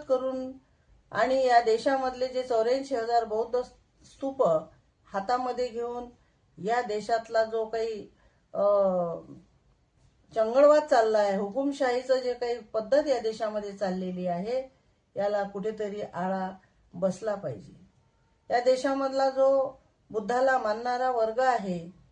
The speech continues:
तथागत बुद्धाला मानणारा वर्ग आहे, डॉक्टर बाबासाहेब आंबेडकरांना मानणारा वर्ग आहे, महात्मा फुले, राजश्री शाहू महाराज, छत्रपती शिवाजी महाराजांना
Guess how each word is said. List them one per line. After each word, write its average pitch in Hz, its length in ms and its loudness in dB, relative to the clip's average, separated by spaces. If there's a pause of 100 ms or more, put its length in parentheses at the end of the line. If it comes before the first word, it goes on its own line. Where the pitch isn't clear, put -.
(260)
तथागत 240 400 0
बुद्धाला 233 480 0
मानणारा 247 500 0
वर्ग 226 260 0
आहे, 214 160 6
डॉक्टर 208 320 0
बाबासाहेब 220 560 0
आंबेडकरांना 220 720 -4
मानणारा 190 480 -4
वर्ग 170 280 -8
आहे, 208 400 -4 (380)
महात्मा 196 500 -6
फुले, 202 320 -8
राजश्री 190 500 -6
शाहू 180 300 -8
महाराज, 190 400 -8
छत्रपती 185 560 -10
शिवाजी 190 380 -10
महाराजांना 196 640 -4